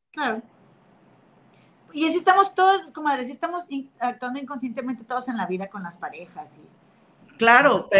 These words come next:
Speaker 1: o sea,
Speaker 2: pero,
Speaker 1: no.
Speaker 2: pero, eh, por eso es que ellos son así tan, podría ser una de las razones, ¿no? Y qué bueno que encuentren, según alguien que los respalde, esa figura masculina que esté ahí para proteger.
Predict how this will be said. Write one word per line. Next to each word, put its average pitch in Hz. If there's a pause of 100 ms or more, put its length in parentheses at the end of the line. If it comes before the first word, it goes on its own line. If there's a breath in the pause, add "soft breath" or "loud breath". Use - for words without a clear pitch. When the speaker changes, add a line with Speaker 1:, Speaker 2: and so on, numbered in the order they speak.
(140)
Speaker 1:
o 208
sea, 196 (120)
Speaker 2:
pero, -
Speaker 1:
no. 196
Speaker 2:
pero, 208 (220)
eh, 196
por 220
eso 220
es 233
que 240
ellos 214
son 208
así 214
tan, 220
podría 240
ser 330
una 170
de 175
las 180
razones, 196
¿no? 196 (440 soft breath)
Y 262
qué 285
bueno 285
que 294
encuentren, 233 (340)
según 180 (160)
alguien 175
que 175
los 175
respalde, 185
esa 185
figura 196
masculina 214 (300 soft breath)
que 190
esté 185
ahí 180
para 180
proteger. 175